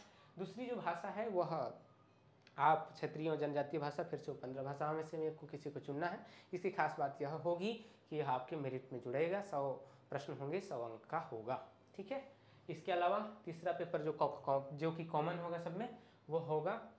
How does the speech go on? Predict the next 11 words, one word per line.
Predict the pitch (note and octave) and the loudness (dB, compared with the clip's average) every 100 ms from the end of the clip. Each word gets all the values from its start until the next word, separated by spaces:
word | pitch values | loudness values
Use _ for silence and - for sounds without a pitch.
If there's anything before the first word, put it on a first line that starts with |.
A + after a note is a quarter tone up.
| - | -12
अ, | C#3 A#2+ | -8 -6
सामान्य | A#2 C#3 D#3+ F3+ F#3 | -2 4 6 6 4
अध्ययन, | F3+ D#3+ A3+ A#3+ - - - | 2 2 2 0 -10 -18 -8
है | D#3+ | -6
ना। | B3+ - - - - - | -6 -10 -16 -20 -10 0
सामान्य | D#3+ F3 F3 D#3+ | 4 4 4 2
अध्ययन, | D#3 A3 | 0 -2
इसमें | F#3 - D#3+ D#3 D3 | -4 -6 -4 -2 -2
सौ | - D#3 | -2 0
प्रश्न | F3+ F3 F3+ | 0 -2 -2
होंगे, | F3 F3+ A#3+ | 0 2 2